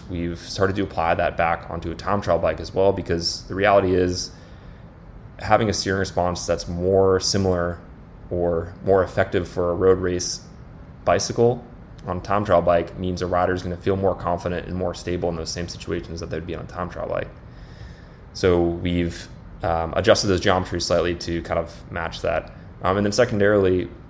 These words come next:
even just disc brakes now are giving riders the ability to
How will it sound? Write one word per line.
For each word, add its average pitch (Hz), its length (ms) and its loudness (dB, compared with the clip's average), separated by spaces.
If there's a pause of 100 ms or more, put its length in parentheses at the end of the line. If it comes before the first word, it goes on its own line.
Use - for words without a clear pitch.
(480)
even 107 220 0
just 95 200 -2
disc - 180 -2
brakes 87 260 -2
now 82 340 -2 (220)
are - 100 -6
giving 90 220 -2
riders 90 600 2
the 87 120 -2
ability 90 400 0
to 87 460 -4